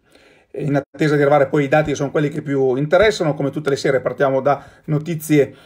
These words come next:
un po' più leggere, in attesa che si aggiunga qualche amico. Ho voluto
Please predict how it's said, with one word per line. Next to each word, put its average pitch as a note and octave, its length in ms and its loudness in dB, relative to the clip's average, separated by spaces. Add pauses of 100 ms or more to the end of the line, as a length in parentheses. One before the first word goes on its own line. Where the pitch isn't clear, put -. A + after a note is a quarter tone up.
(200)
un D3+ 200 -2
po' D3+ 140 0
più D3+ 420 2 (540)
leggere, F#3 960 2
in D3+ 140 -2
attesa D3 320 0
che C#3 220 0
si - 140 -4
aggiunga C3+ 420 0
qualche B2 560 -2 (280)
amico. C3 420 0
Ho C#3 60 6
voluto F3+ 500 2